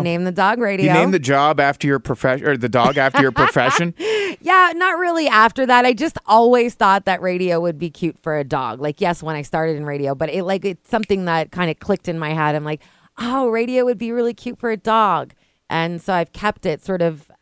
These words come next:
Speaker 1: as an
Speaker 2: That's
Speaker 1: aside.
Speaker 2: like, that's like a construction worker naming their dog Backhoe.
Speaker 1: <laughs>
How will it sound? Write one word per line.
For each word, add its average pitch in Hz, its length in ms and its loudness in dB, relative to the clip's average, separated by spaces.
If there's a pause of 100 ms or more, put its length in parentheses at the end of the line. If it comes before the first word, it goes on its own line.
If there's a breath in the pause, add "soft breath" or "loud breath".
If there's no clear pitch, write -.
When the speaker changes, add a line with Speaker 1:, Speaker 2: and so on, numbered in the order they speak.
(140)
Speaker 1:
as 160 200 -4
an 170 80 -6
Speaker 2:
That's 151 280 -10
Speaker 1:
aside. 151 460 2
Speaker 2:
like, - 80 -20
that's 220 160 -4
like 220 140 0
a 220 80 0
construction 190 560 -2
worker 175 280 0
naming 156 340 0
their 147 100 0
dog 139 340 0
Backhoe. 127 480 0 (160)
Speaker 1:
<laughs> - 0 -